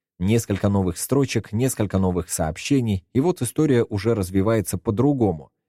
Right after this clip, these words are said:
Конечно, сценарий — это очень важно, но в скринлайфе есть уникальная для кинематографа возможность экспериментировать в процессе съемок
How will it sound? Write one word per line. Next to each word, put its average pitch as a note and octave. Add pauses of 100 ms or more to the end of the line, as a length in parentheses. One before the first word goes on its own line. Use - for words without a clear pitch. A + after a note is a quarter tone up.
Конечно, F#2
сценарий — A#2+ (100)
это E3
очень B2
важно, E2 (200)
но G2
в -
скринлайфе F#2
есть A2
уникальная A2+
для F#2+
кинематографа F#2+
возможность G2+
экспериментировать A#2+
в -
процессе G2
съемок D#2